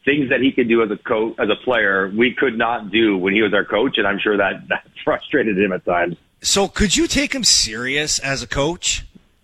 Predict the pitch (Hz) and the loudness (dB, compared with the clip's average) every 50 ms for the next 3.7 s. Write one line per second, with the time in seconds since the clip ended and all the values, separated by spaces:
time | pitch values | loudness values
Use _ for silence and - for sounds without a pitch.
0 | _ - 123 131 - 123 135 143 147 160 160 151 143 135 160 202 208 160 120 107 | _ -4 -4 -4 -4 -2 0 0 0 2 2 2 2 2 4 4 4 4 4 2
1 | 104 98 123 117 104 107 107 110 - - 131 139 165 202 - _ _ _ _ _ | 0 -2 -2 -6 -6 -8 -6 -6 -6 -8 -8 -10 -10 -12 -16 _ _ _ _ _
2 | _ _ _ _ _ _ _ _ _ - - - - - _ - - 139 151 143 | _ _ _ _ _ _ _ _ _ -20 -18 -18 -20 -20 _ -2 0 2 2 2
3 | 143 147 143 - 151 143 143 135 135 143 147 - 139 127 | 0 -2 -2 -2 -2 -2 0 2 2 2 2 2 0 -2